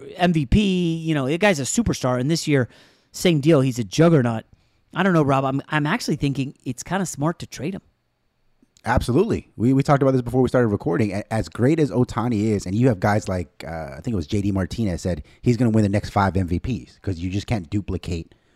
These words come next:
Speaker 2: what he does both as a pitcher and as a hitter. Even if he's having a quote-unquote down year this season as, uh, as a hitter, he's better as a pitcher than he was during his M V P season last year. The problem, though, and you kind of alluded to this,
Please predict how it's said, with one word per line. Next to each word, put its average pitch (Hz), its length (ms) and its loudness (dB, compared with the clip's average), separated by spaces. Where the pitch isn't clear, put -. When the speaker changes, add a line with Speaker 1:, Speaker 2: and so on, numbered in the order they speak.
Speaker 2:
what 101 220 -2
he 104 120 -2
does 98 300 -2
both 92 220 -4
as 87 120 -2
a 80 60 -4
pitcher - 260 0
and 90 100 -4
as 85 120 -6
a - 20 -14
hitter. - 320 -2
Even 156 220 6
if 147 120 4
he's 127 140 -2
having 117 320 2
a 90 100 -2
quote-unquote 107 640 -2
down 98 340 -4
year 98 300 -4
this 85 180 -8
season 90 300 -6
as, 82 200 -6
uh, 85 600 -10
as 87 180 -8
a 85 60 -8
hitter, 113 320 -2
he's 113 180 0
better 123 320 4
as 113 120 2
a 101 60 -6
pitcher 143 260 0
than 107 100 -2
he 107 80 0
was 110 240 0
during 98 320 -4
his 101 160 -4
M 98 80 -4
V 104 100 -4
P 240 160 -2
season 82 320 -8
last - 220 -12
year. - 160 -12
The 110 120 -6
problem, 160 520 4
though, 98 340 -6
and 92 240 -8
you 98 100 -8
kind 113 200 -2
of 87 60 -8
alluded 123 300 0
to 101 80 -6
this, 82 260 -6